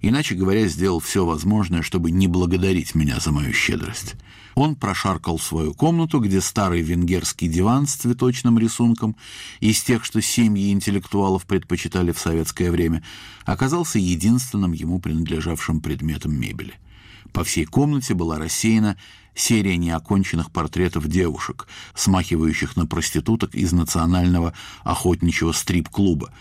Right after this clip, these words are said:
каждая девушка со скверной улыбкой и очень похожая на настоящую. "Вот что я успел нарисовать до сих пор", — сказал он.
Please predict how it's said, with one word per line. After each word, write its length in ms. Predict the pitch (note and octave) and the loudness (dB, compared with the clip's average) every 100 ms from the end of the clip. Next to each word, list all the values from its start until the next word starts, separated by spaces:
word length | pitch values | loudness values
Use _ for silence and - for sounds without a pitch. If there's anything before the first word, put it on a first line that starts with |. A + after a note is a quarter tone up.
| - - - | -20 -20 -6
каждая 380 | G2 E2 D#2 D#2 | -4 -2 -2 0
девушка 400 | F#2 G#2 - - | 2 0 -2 -4
со 140 | E2 | -2
скверной 600 | - - F2+ E2+ D2 - | -4 0 0 0 -4 -4
улыбкой 560 | D#2 G2+ A2+ - D#2+ E2 - - - | 0 2 2 2 -4 -4 -18 -16 -2
и 140 | F#2 | 2
очень 340 | F2 E2+ F2 | 2 2 0
похожая 540 | E2 D#2+ - - - C#2+ | 0 -2 -4 -4 -4 -4
на 120 | D2+ | -2
настоящую. 800 | D2+ - E2 D2+ - - - - - - - - - - - A2+ | -2 -2 -2 -4 -4 -6 -8 -12 -20 -20 -20 -18 -16 -16 -4 2
"Вот 240 | C#3+ F#3+ | 4 2
что 160 | - D#3 | 2 4
я 160 | B2+ | 4
успел 340 | A#2 - A#2 G#2 | 2 2 2 4
нарисовать 580 | F#2+ F2 F2 E2 D#2+ | 2 0 -2 -2 -4
до 120 | B1+ C2 | -6 -8
сих 200 | - - | -10 -10
пор", — 220 | C#2 - | -10 -8
сказал 380 | - D2+ D2 | -6 -6 -4
он. 120 | B1+ | -8